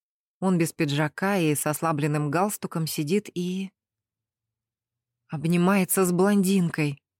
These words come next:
Мое сердце начинает еще интенсивнее биться о ребра. Приглядываюсь и понимаю, что девица —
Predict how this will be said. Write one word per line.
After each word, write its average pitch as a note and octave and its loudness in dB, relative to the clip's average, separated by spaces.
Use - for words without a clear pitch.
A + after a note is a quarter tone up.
Мое D#3 -2
сердце - -2
начинает E3+ -2
еще F3+ 0
интенсивнее F#3 2
биться F#3+ 0
о G3 2
ребра. D#3+ 0
Приглядываюсь F3 2
и - -2
понимаю, F3 2
что F#3 0
девица — D#3+ -2